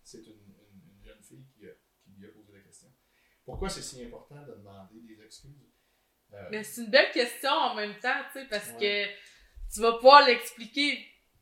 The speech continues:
Speaker 1: Ben, en fait, c'est, c'est pas très, c'est, c'est pas très complexe. C'est que, euh, pour les survivants, chaque fois que, qu'il y a une, une résonance négative à la mémoire de Charles,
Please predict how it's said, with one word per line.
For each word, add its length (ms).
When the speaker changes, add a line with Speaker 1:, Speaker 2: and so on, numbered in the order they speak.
Speaker 1:
Ben, 320
en 120
fait, 320
c'est, 220
c'est 180
pas 120
très, 500
c'est, 220
c'est 160
pas 100
très 180
complexe. 500
C'est 140
que, 240
euh, 440
pour 200
les 140
survivants, 840
chaque 360
fois 380
que, 540
qu'il 140
y 40
a 20
une, 300
une 300
résonance 600
négative 680
à 120
la 100
mémoire 560
de 60
Charles, 420